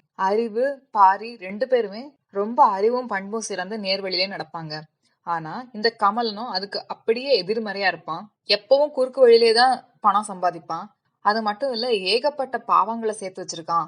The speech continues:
அவனுக்கும் ரெண்டு பையங்க, ரவி, ரகு அப்படின்னு சொல்லிட்டு. ரவி ஒரு முட்டாள், அவனுக்கு அறிவே கிடையாது. எப்பவும் யார் கூடயும் சண்டை போட்டுட்டே தான் இருப்பான். ரகுவோ கேட்கவே வேண்டாம், அவன் எப்பவும் மதுவுல தான் இருப்பான். அவங்கவங்க பிள்ளைகள் தான் அவங்கவங்களுக்கு சொத்து.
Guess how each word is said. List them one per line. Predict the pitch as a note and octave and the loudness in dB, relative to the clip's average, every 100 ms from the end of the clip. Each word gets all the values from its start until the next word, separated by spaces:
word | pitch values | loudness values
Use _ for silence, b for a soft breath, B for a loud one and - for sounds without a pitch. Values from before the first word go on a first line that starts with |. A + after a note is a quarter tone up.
| - _ - | -8 _ 2
அவனுக்கும் | F#3 A#3 B3+ D4+ | 2 2 0 0
ரெண்டு | G#3+ G3 | 0 -2
பையங்க, | F#3 F3 E3+ E3 F#3+ C4 _ _ | 0 0 -2 -6 -6 -6 _ _
ரவி, | F3+ F#3+ F3+ A3 B3 | 2 4 4 2 -4
ரகு | E3+ E3 G3 | -6 -6 -4
அப்படின்னு | F3+ E3 F3 | -4 -6 -10
சொல்லிட்டு. | F3+ D#3+ D3+ E3+ B3+ _ _ - | -10 -8 -6 -6 -8 _ _ -4
ரவி | F#3+ F#3 G#3 D#4 - _ | 2 2 2 -8 -10 _
ஒரு | G3 A3+ | 0 2
முட்டாள், | G3+ F#3+ - E3+ D#3+ F3 _ _ _ | 0 -6 -8 -6 -6 -8 _ _ _
அவனுக்கு | - G3 G#3 - | -8 -6 -6 -10
அறிவே | F#3+ F#3+ A3 C#4+ | -4 0 0 0
கிடையாது. | G3+ F3 E3 D#3+ E3 - | -2 -4 -4 -4 -6 -6
எப்பவும் | E3+ F3+ - C4 D#4 | -6 -6 -6 -8 -6
யார் | F3+ E3+ B3 | -4 -2 -2
கூடயும் | A#3+ A3 | -2 -4
சண்டை | C4+ G3+ F3+ A3 | -6 -12 -12 -8
போட்டுட்டே | G#3+ G3 F#3+ | -8 -8 -8
தான் | G3 | -8
இருப்பான். | D#3+ D#3+ D#3 - _ _ - | -6 -6 -6 -8 _ _ -6
ரகுவோ | F#3 G3+ C4 B3 C#4+ E4 _ _ | -4 -4 -4 2 2 2 _ _
கேட்கவே | G3+ G#3 G#3+ A3 C4 | -4 -4 0 0 0
வேண்டாம், | A3 F#3 F#3+ F3 - | 0 -4 -4 -4 -6
அவன் | F3+ | -12
எப்பவும் | F3+ F3 - A#3 C#4 | -6 -6 -2 -2 -2
மதுவுல | F#3 F3 A#3 A3 | -4 -4 -4 -2
தான் | F3+ G#3+ | -4 -6
இருப்பான். | E3 D#3+ D#3+ D#3 _ _ _ - | -10 -6 -6 -6 _ _ _ 2
அவங்கவங்க | G3+ A#3 B3 A#3+ | 4 4 -4 -2
பிள்ளைகள் | A3+ A3+ A#3 D4 D#4+ B3 | -2 2 2 4 4 4
தான் | G#3 B3 G3 | 2 4 4
அவங்கவங்களுக்கு | F#3+ F#3 F3 F#3 A#3 | 4 -4 -6 -6 -6
சொத்து. | A3+ E3 - E3 E3 | -4 -6 -4 -4 -4